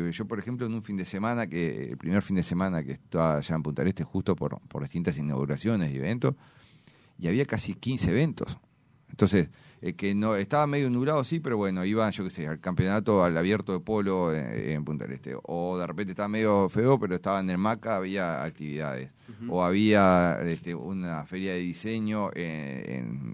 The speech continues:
Speaker 1: en, en, también en Punta del Este, o actividades deportivas en Canelones, en Rocha. En, bueno, en enero, por ejemplo, las termas trabajaron muy bien, pero con números superiores a los de invierno.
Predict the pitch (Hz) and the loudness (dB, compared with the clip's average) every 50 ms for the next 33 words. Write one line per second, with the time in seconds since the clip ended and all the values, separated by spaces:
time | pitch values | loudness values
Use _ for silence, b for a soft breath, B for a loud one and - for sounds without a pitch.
0 | - - - 52 52 57 67 65 - 50 64 71 - - 73 90 92 95 90 85 | -10 -12 -12 -12 -10 -10 -10 -10 -10 -10 -10 -10 -8 -6 -4 -4 -4 -2 -4 -4
1 | 80 71 85 85 80 85 87 107 127 139 131 - 143 143 143 123 - - 82 87 | -6 -6 -8 -6 -6 -4 -2 0 0 0 -2 -2 -2 -2 -2 -4 -4 -4 -4 -2
2 | 87 82 - - 87 87 87 90 98 101 98 92 82 82 76 82 80 73 - 98 | -4 -4 -4 -2 0 2 4 6 8 8 8 8 6 4 2 2 0 0 0 2
3 | 101 92 85 - 80 69 65 - - 71 80 82 85 117 127 131 131 139 139 - | 2 2 2 0 -2 -4 -2 -2 0 2 4 8 10 10 10 10 8 6 2 0
4 | - - b b b b b b b b - 82 82 - 92 123 143 147 139 143 | -4 -10 b b b b b b b b -6 -4 -4 -2 2 4 6 6 6 6
5 | - 147 139 135 127 123 b b b b b b b b b - 85 87 85 80 | 6 6 6 6 4 0 b b b b b b b b b -6 -4 -4 -2 -4
6 | 78 73 - - - - - 50 - 104 123 117 95 - - - - 87 87 87 | -4 -6 -8 -12 -16 -16 -14 -6 -2 -2 0 0 -2 -4 -6 -6 -6 -2 -2 0
7 | 98 123 151 160 131 120 90 85 92 90 87 - - 135 135 127 101 - 117 131 | 4 6 8 8 8 8 6 6 2 2 2 2 2 2 2 2 0 -2 -2 -2
8 | 160 196 190 - - - - - 113 120 156 147 - - 85 76 71 - 120 139 | 0 0 -2 -2 -4 -6 -4 -2 -2 0 0 0 0 0 0 0 2 2 2 2
9 | 151 - - - - - - - - 98 113 135 160 170 160 117 110 131 151 135 | 2 2 -2 -8 -16 -20 -20 -14 -8 -4 -2 0 0 0 0 2 2 2 2 2
10 | 95 - - - - _ _ _ _ _ _ _ _ _ _ _ - - 82 76 | 0 -4 -8 -14 -20 _ _ _ _ _ _ _ _ _ _ _ -6 -4 -2 0
11 | - 80 80 92 120 139 143 139 135 117 - 90 80 87 87 101 123 147 165 151 | 0 2 2 4 4 6 6 6 6 4 2 -2 -4 -2 0 0 2 2 2 0
12 | - 87 78 82 78 71 73 76 87 117 156 147 117 82 - - - | -2 -2 -4 -4 -6 -6 -4 0 4 6 8 8 6 4 0 -4 -8